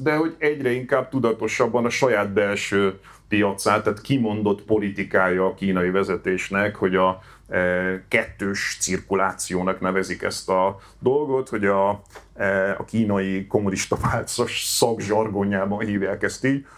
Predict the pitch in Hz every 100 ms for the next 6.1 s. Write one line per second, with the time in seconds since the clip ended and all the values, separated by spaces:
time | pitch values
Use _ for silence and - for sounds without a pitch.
0 | - 110 110 107 107 107 - 117 120 113
1 | - 101 104 101 101 - - 104 98 95
2 | 98 98 95 92 98 - 98 92 92 95
3 | 95 98 92 101 95 92 92 92 90 90
4 | 92 92 - - - 92 87 90 92 95
5 | - 95 95 92 - - - 95 95 98